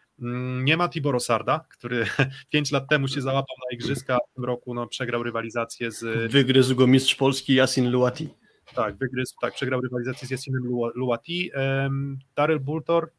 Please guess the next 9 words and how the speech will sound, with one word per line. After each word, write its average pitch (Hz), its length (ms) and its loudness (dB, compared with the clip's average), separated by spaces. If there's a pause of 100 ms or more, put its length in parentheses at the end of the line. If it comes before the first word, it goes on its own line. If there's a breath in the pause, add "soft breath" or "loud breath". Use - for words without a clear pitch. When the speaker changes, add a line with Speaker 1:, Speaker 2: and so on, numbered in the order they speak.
Speaker 1:
e, 139 200 -2
nowa 143 220 -2
postać, 143 400 -6
Barthelemy 131 540 -4
Cinieniec 117 640 -6
też, - 380 -4
e, 110 240 -4
nowa 107 240 -10
postać. 151 520 -4